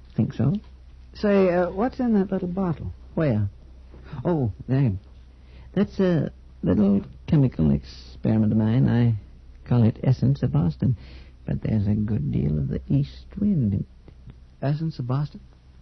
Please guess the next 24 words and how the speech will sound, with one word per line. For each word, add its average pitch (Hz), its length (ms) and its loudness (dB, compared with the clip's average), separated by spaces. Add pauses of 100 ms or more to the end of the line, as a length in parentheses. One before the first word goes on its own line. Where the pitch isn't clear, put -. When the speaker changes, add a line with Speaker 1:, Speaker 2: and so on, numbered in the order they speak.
(760)
Speaker 2:
Well, 117 360 0
they 110 120 -2
did 170 200 -6
say 151 180 -4
you 151 160 -4
was 147 140 -2
a 131 60 -2
wizard. 123 320 -4 (1200)
It's - 540 -10 (580)
genuine 117 640 -2
magic, 110 340 -2
I 92 80 -4
suppose. 98 400 -4 (520)
Speaker 1:
Genuine 107 720 0
magic, 110 480 -4
of 135 140 -6 (120)
course. 185 320 -6 (1700)
And 123 120 -2
here. 131 300 -4 (1160)
Here's 139 220 -4
the 107 80 -4
box 110 320 -4
with 107 120 -10
your 98 240 -6